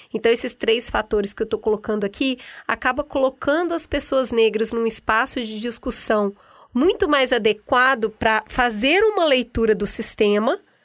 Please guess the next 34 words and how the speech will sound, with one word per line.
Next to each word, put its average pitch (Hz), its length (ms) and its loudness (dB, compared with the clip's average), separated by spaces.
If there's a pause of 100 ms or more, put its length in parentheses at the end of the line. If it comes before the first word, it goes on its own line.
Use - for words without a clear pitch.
(280)
e 269 140 0
com 392 400 2
poder 262 360 4
aquisitivo. 233 1040 -2 (360)
Quando 403 340 4
acontece 254 580 0
um 233 80 -2
George 208 360 0
Floyd, 233 680 0
quando 226 240 -2
acontece 240 640 0
uma 262 160 0
viralização, 220 720 0
todo 302 200 -6
mundo 302 360 -4 (120)
tem, 277 400 -2 (360)
é, 214 360 2 (140)
um 262 200 0
local 262 500 2
de 254 160 -6
encontro 240 500 0
pra 226 160 0
virar 240 180 2
e 247 60 0
falar 240 180 2
assim, 233 320 -4 (580)
"Nós 269 200 2
vamos 254 160 0
dar 262 80 4
um 262 100 2
basta 233 280 0
nisso 247 200 -2
aqui 269 200 -2
agora", 202 520 -2